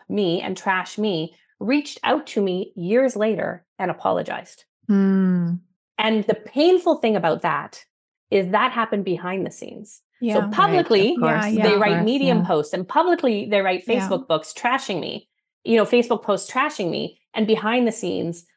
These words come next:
Speaker 1: hire a mediator and make repair with me. And I appreciate that because the amount of internal work that you have to do to admit that you've done that and then reach out to the person and make repair,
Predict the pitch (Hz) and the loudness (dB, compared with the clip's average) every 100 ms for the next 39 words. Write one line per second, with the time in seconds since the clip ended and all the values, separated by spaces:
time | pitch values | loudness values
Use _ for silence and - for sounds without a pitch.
0 | _ 214 202 190 190 202 190 165 160 - | _ 0 2 2 0 -2 0 0 0 -2
1 | 185 175 170 175 277 294 196 - - - | -4 -4 -4 -6 -2 0 -2 -4 -14 -16
2 | _ - 226 285 285 - 202 - 349 330 | _ -4 0 2 2 0 -2 0 0 0
3 | 190 - 165 180 208 - - _ _ - | -2 -2 -4 -2 -2 -2 -12 _ _ -18
4 | - 226 220 214 233 330 320 - 196 - | -4 2 4 4 2 0 -2 -4 -6 -8
5 | - 214 - 240 262 180 196 - 185 185 | -4 -4 -2 -2 0 2 0 -2 -4 -2
6 | 190 - 170 185 196 185 170 185 208 220 | -2 -4 -6 -4 -2 0 0 0 -2 -4
7 | - 175 151 175 240 311 294 - _ _ | -4 -4 -4 -4 -4 -6 -10 -18 _ _
8 | _ _ 208 226 208 196 220 226 233 226 | _ _ 0 2 2 0 0 0 -2 -2
9 | 202 - 196 196 208 214 180 185 190 190 | -6 -2 -2 -2 -6 -6 -6 -4 -4 -4
10 | 185 165 - 196 294 311 | -4 -8 -2 0 0 -4